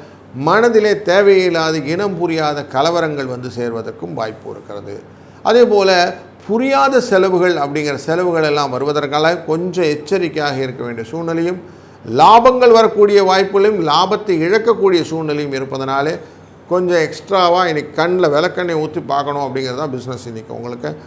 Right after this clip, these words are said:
அதனால கொஞ்சம் கேர்ஃபுல்லா இன்னைக்கு அட்டெண்ட் பண்ணுங்க இந்த டே. ஏன் அப்படின்னாக்கா, வரக்கூடிய பணத்தின் வரவுகள் வந்து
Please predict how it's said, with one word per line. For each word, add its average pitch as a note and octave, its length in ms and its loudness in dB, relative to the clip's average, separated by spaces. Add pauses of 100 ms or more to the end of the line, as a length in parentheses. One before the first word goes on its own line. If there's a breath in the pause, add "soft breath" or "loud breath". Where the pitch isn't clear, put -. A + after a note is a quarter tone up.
(220 loud breath)
அதனால D3+ 360 2
கொஞ்சம் F3 380 -6
கேர்ஃபுல்லா D#3 460 -2
இன்னைக்கு C3+ 260 -6 (100)
அட்டெண்ட் C#3+ 240 -10
பண்ணுங்க C#3+ 340 -6
இந்த C3+ 160 -8
டே. C3+ 260 -2 (600 loud breath)
ஏன் G#3 320 6
அப்படின்னாக்கா, E3 960 -2
வரக்கூடிய A#3 580 4
பணத்தின் A3+ 680 0
வரவுகள் G#3+ 640 6
வந்து G3 520 4